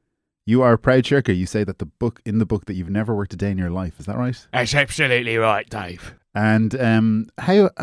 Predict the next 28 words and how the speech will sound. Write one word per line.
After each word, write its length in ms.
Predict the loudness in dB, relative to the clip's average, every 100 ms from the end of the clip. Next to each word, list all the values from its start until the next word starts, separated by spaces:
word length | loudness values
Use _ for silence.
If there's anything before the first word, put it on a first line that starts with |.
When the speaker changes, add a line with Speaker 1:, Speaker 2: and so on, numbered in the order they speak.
| -8
Speaker 1:
how 180 | 0 0
did 100 | 2
you 160 | -2 -2 -2
become, 640 | -4 4 4 4 0 -2 -6
I 40 |
suppose, 300 | -4 -2 -2
this 180 | -4 -6
kind 180 | -4 -4
of 180 | -4 _ _
shirker? 500 | -6 -2 -2 -4 -4
How 100 | -4
did 100 | -6
you 60 | -6
become 200 | -8 -8
a, 60 | -10 _ _
a 40 | -12
dodger? 500 | -6 -4 -4 -6 -10
Speaker 2:
A 100 | -10
dodger. 600 | -4 -2 0 0 -4 -4 -10
Uh, 240 | -10 -8 -8 0
basically, 840 | 2 2 0 -4 -6 -8 -8 -8 -10 -6
I 160 | -4
was 240 | -2 -4 -2
raised 400 | 0 0 0 -2
on 120 | -2
the 60 | -2
streets, 500 | -6 -6 -8 -10 -12
Dave. 420 | -12 -12 -14 _